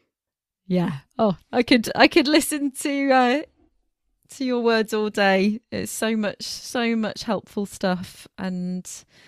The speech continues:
so practical, so much practical wisdom.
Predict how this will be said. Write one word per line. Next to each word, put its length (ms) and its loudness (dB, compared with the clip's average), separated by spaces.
so 200 -6
practical, 800 -6
so 200 -10
much 200 -10
practical 500 -10
wisdom. 540 -6